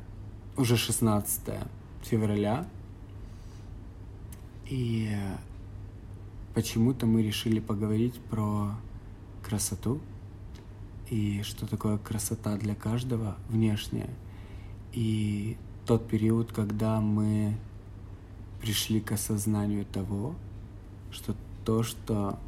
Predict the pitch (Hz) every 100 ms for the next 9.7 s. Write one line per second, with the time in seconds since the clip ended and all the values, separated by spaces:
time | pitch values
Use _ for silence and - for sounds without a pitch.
0 | - - - 117 113 110 - 123 117 110
1 | 110 110 - - - - - - - -
2 | - - - - - - 113 113 - 113
3 | 110 107 104 104 104 110 104 104 123 151
4 | 123 127 - - - 117 110 107 - 110
5 | 107 107 107 117 - 117 110 107 107 -
6 | - - - - - - 113 107 104 104
7 | - - 117 110 104 107 107 110 - -
8 | 117 120 - - 120 110 107 110 - 113
9 | 107 107 120 120 110 123 120